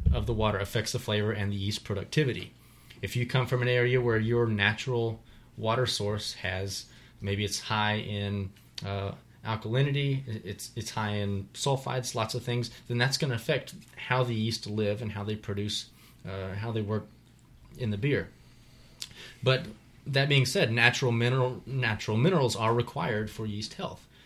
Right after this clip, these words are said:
So you can't have a very quality beer made from distilled water. You need those natural things that come from, uh, come from the water.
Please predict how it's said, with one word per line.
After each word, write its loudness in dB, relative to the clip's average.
So -2
you 2
can't 0
have -2
a 2
very 2
quality 0
beer 2
made 0
from -4
distilled -2
water. -8
You 0
need 4
those 0
natural 2
things -2
that -10
come -2
from, -4
uh, -10
come -2
from -6
the -2
water. 2